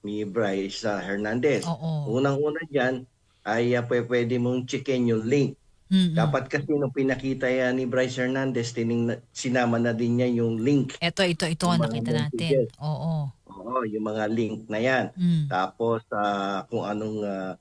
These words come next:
Speaker 1: provider yan, lahat-lahat, no? Tapos mache-check naman yan sa, <laughs> sa, sa sa National Telecommunication, ah, Commission kung
Speaker 2: Mm-mm.
Speaker 1: talagang, ah, genuine or hindi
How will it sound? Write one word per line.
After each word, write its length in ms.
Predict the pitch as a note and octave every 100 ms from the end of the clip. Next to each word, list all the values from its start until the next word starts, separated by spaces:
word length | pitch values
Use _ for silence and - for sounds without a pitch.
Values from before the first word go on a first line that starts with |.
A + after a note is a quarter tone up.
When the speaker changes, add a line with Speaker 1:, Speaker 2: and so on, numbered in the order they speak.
| _ _ _ _
Speaker 1:
provider 560 | A#2 A#2 G#2+ G2+ G#2 D3+ D3
yan, 240 | B2+ G#2+
lahat-lahat, 720 | G2+ G#2 G2+ A2 A#2 A2+ -
no? 160 | - A#2 A#2
Tapos 320 | C3 D3+ -
mache-check 560 | F3+ F3+ E3 D#3+ D3+ -
naman 400 | C3+ B2 A#2 A2+
yan 240 | A#2 G#2+
sa, 240 | - G#2+ - A2 A2 -
<laughs> 320 | _ _ _
sa, 240 | - A#2 G#2 G#2 G2+ F#2+ F#2+ F#2+ F2+ F2+ _ _ _ -
sa 480 | - G#2 G2 F#2 F2 - _ _
sa 260 | - - G#2 F#2 F2+ E2+ E2 E2
National 460 | F2 B2+ C3+ B2 A2+
Telecommunication, 960 | A#2 G2+ G2+ G#2 G#2+ G2 F#2 F2+ G2+ F#2+ _ _ -
ah, 200 | F#2+ F2+
Commission 680 | - A2 G#2 - A#2 G2+ -
kung 200 | - E2+
Speaker 2:
Mm-mm. 120 | F3+
Speaker 1:
talagang, 400 | - D3 G2+ F#2+
ah, 100 | F#2
genuine 580 | - B2+ B2 A2+ G#2+ G2+
or 160 | F#2 G2
hindi 560 | A#2 C3+ A2+ G2+ F#2+